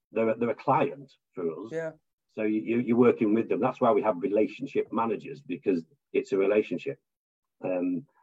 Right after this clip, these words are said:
Speaker 1: but yeah, some of the, you know, some of the, the top farmers that you, you, you see out there have a really strong network of advice around them, and, and choo-,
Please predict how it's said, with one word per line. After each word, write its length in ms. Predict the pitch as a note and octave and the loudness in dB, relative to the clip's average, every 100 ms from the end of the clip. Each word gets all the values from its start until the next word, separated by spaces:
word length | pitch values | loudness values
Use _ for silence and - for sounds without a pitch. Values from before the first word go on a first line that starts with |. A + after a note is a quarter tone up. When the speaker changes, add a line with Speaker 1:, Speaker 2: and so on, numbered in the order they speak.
| _ - | _ 4
Speaker 1:
but 80 | B2 | 6
yeah, 160 | C3 | 8
some 180 | - C#3+ | 6 6
of 100 | C3+ | 6
the, 360 | A2+ A2 G2+ G#2 - _ _ _ | 8 6 4 0 -8 _ _ _
you 120 | B2+ | -8
know, 80 | - | -8
some 160 | - F#2+ | -6 -4
of 60 | |
the, 160 | F#2 E2 - _ _ _ | -2 -4 -10 _ _ _
the 140 | - - | -20 -4
top 200 | G#2 - | -4 -2
farmers 300 | F#2+ F#2 F2 | -2 -2 -2
that 100 | F2+ | -4
you, 240 | F2 F2+ F2 | -4 -4 -6
you, 180 | F#2 F#2 | -8 -6
you 140 | F#2+ | -6
see 200 | F2+ F#2+ | -2 0
out 160 | F#2 F2+ | 0 2
there 200 | F#2 F#2 | 2 2
have 180 | A2 G#2 | 4 4
a 60 | |
really 300 | G#2 G#2+ B2 | 4 4 2
strong 500 | - - F#2 E2+ D#2 D2 F2 | 0 -2 -4 -4 -6 -8 -8
network 560 | F2 F#2 F2 D#2+ - | -8 -6 -6 -6 -6
of 160 | E2+ D2 _ | -8 -8 _
advice 400 | D2+ D#2 E2+ D#2 - | -10 -6 -4 -4 -6
around 360 | E2 E2+ E2 E2 | -6 -4 -4 -4
them, 200 | D#2+ D#2 | -4 -6
and, 180 | E2 - _ _ _ _ | -6 -10 _ _ _ _
and 180 | - - | -4 -2
choo-, 320 | - B2 A#2+ | 4 6 6